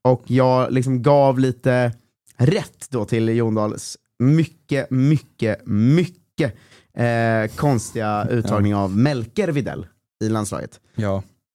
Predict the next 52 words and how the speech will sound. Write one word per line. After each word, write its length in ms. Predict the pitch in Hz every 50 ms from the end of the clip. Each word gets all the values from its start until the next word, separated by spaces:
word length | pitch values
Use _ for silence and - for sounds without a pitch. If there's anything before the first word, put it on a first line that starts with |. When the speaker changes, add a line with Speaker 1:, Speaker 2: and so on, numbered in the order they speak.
| _ _ _ _ _ _ _ _ _ _ _ _
Speaker 1:
Men 180 | - 101 110 98
Speaker 2:
Det 80 | - - _
Speaker 1:
problemet 300 | - 127 117 110 131 123 107
Speaker 2:
var 60 | 101
inte 120 | 95 131
Speaker 1:
är 40 | 123
ju 40 | 120
här 60 | 113
Speaker 2:
han. 80 | 110 107
Speaker 1:
att 60 | 104
det 60 | -
var 120 | 110 110 110
ju 100 | 110 107
Kasper 680 | - - - 151 165 147 - - - - - - 123
Videll 320 | 117 113 101 104 92 87 85
som 240 | - - 104 101 107
gjorde 180 | 104 98 98
ett 100 | 98 -
hattrick. 480 | - 156 143 - - - 90 - - _ _ _ - _
Speaker 2:
Ja. 280 | - 110 104 104 104 104
Speaker 1:
Vilket 200 | 131 156 156 160
ju 80 | 196 175
såklart 380 | 160 185 147 170 160 147 120
är 200 | 143 127 123 120 - -
ännu 400 | - 147 143 131 120 110 110 113
mer 300 | 113 117 117 117 117 113
imponerande, 420 | 110 107 98 120 117 110 107 107 107
för 80 | -
han 140 | 110 110 117
är 40 | 127
ju 60 | 143
mittback 640 | 165 175 156 - - - 131 180 185 185 - - -
ju. 140 | 82 76 -
<laughs> 920 | - _ _ - - - - - - _ _ - _ _ _ _ _ _ _
Speaker 2:
Vad 100 | - -
fan? 400 | - - - 101 98 92 131 170 - _
Speaker 1:
Men 100 | - 156
jag 100 | 165 160
gissar 200 | 175 190 170 180
att 140 | 156 - -
nio 400 | 131 113 143 151 160 156 139 139 135
av 40 |
tio 220 | 120 127 139 139 143
som 100 | 165 170
lyssnar, 360 | 175 156 - - - 135 127
som 200 | 117 135 127 123
någon 180 | 123 120 113 107
skrev, 360 | - - 110 107 107 98 104
eh, 60 | 107 104 98 95 113
Ja-, 120 | - -
Jakob 300 | 123 123 123 - 123 113
Duvar-, 400 | 123 113 104 120 127 127 117 107